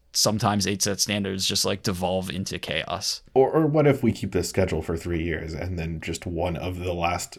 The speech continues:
Speaker 2: one of the eighth sets is bad, and then you
Speaker 1: Yeah.
Speaker 2: have to wait, what, four, almost five months
Speaker 1: <laughs>
Speaker 2: until the next set comes out? It's just, like, unbearably long.
Speaker 1: Well, on the bright side, we do have, like, eighteen different constructed formats we're allowed to play, so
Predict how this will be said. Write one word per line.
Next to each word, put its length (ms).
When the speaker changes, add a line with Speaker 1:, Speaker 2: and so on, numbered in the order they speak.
Speaker 2:
one 220
of 100
the 160
eighth 240
sets 340
is 140
bad, 300
and 160
then 80
you 60
Speaker 1:
Yeah. 60
Speaker 2:
have 80
to 60
wait, 320
what, 220
four, 600
almost 260
five 320
months 380
Speaker 1:
<laughs> 80
Speaker 2:
until 480
the 100
next 220
set 240
comes 180
out? 240
It's 140
just, 200
like, 300
unbearably 1040
long. 400
Speaker 1:
Well, 300
on 100
the 80
bright 280
side, 280
we 100
do 140
have, 180
like, 280
eighteen 460
different 280
constructed 460
formats 440
we're 100
allowed 240
to 80
play, 360
so 360